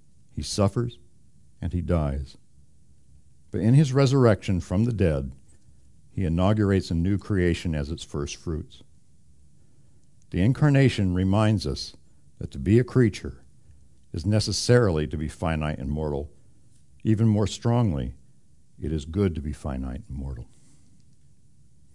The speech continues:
Consequently, it is also good to be embodied, despite whatever limitations our bodies impose upon us.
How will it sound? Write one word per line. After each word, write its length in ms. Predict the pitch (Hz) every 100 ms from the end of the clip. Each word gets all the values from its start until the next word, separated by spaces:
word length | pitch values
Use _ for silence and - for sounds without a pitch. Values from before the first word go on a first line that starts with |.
| - - - - - - - - - -
Consequently, 480 | - 196 - 175 180
it 40 |
is 100 | 139
also 240 | 156 156 147
good 220 | 131 143
to 60 | 123
be 140 | 135
embodied, 540 | 127 107 110 117 78 - - - - - - - - - - - -
despite 400 | - - 113 113
whatever 340 | 104 110 110
limitations 680 | 104 101 - 117 101 101 82
our 100 | 82
bodies 420 | 76 90 87 76
impose 400 | 80 - 85 76
upon 340 | 78 - 85 71
us. 260 | 65 -